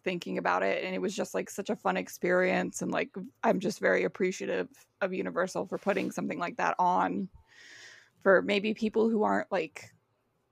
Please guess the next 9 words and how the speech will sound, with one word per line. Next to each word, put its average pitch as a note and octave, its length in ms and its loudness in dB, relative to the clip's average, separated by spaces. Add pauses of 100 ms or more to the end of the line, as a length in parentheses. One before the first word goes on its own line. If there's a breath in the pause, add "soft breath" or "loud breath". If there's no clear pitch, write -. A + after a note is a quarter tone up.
(340)
influencers F#3 1300 2
or, F#3 540 2 (920 loud breath)
you F#3 160 0
know, F3 140 2
content F#3+ 500 2
creators F#3 480 2
or F#3 100 -2
things F#3 240 -6
like F3 120 2